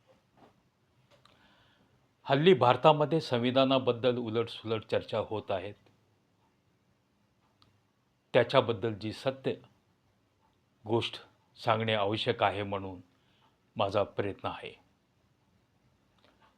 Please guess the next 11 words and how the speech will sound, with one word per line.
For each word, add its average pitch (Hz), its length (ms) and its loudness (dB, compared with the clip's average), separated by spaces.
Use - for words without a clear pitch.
हिंदू 127 220 2
संस्कृती 170 540 2
ही 135 200 2
पाच 123 360 6
हजार 143 260 2
वर्षापासून 113 880 -2
आहे 104 440 -2
असे 104 480 -8
गौरव 123 320 8
करण्यात 107 680 -2
येतो, 110 520 -2